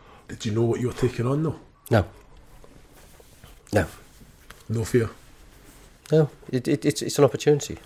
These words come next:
Speaker 2: You, you see, um, it,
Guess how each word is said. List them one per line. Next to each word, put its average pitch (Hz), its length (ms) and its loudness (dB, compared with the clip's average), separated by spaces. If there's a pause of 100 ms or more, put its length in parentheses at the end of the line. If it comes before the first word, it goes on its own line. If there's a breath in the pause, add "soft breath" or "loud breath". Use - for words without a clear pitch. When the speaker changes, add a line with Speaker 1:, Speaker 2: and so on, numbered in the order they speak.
(200)
Speaker 2:
You, 117 120 -4
you 117 100 -2
see, 120 420 2 (400 loud breath)
um, 101 720 4 (2250 loud breath)
it, 123 140 0